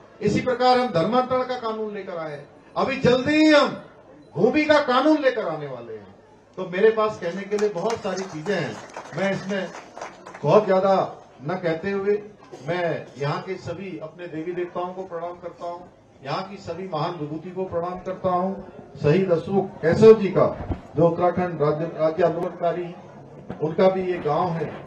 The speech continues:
उनको भी मैं नमन करता हूँ और आप सबको एक बार फिर से धन्यवाद करते हुए, और आपने जितनी बातें हमारे राणा जी ने मुझे बताई है, मैं उनको सबको लेकर जा रहा हूँ।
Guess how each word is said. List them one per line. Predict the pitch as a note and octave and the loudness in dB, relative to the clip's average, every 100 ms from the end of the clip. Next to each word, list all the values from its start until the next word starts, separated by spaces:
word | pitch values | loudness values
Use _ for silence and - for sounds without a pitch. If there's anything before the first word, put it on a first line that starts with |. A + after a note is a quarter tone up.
| - | -10
उनको | F#3+ B3 | -4 2
भी | A#3+ G#3+ | 4 4
मैं | D3+ A2+ - - - - C#3+ | 0 -8 -12 -20 -20 -10 -4
नमन | E3+ F#3 | -2 -2
करता | E3 D#3 F3+ | -2 0 2
हूँ | F3+ F#3+ G3+ - - - - | 2 0 -4 -10 -20 -20 -4
और | - - | 2 4
आप | E3 - | 6 4
सबको | - B3+ - G3 - - - - | 6 6 8 6 6 0 -16 -2
एक | F3+ F#3+ | 0 4
बार | F#3+ F#3 | 4 2
फिर | A3 A#3+ | 2 0
से | - D3+ - - - - | 2 0 0 -10 -12 2
धन्यवाद | D#3 A3+ B3 B3+ A3+ | 6 10 10 10 8
करते | A3 G#3+ G3 | 6 8 6
हुए, | D#3+ C#3 - - - - | 6 2 -4 -18 -18 -4
और | E3+ | 2
आपने | G3 G3+ G3+ G#3+ | 4 2 2 -2
जितनी | G#3+ A#3+ C4+ | -2 -8 -6
बातें | A#3 G#3 G#3 | -4 -2 -4
हमारे | F#3 F#3 G3 | -6 -6 -6
राणा | F3 F3+ G3 | -6 -6 -8
जी | F#3+ | -10
ने | F#3+ | -12
मुझे | E3+ E3 | -14 -14
बताई | E3+ D#3 F3 A3 | -14 -10 -8 -4
है, | B3 | -4
मैं | F#3+ | -4
उनको | E3+ E3+ | -4 -6
सबको | D#3+ F3 - D#3+ | -6 -8 -6 -6
लेकर | D#3 F3+ D#3+ | -4 -4 -4
जा | E3 | -2
रहा | G3+ G#3 | 2 2
हूँ। | A3+ | 2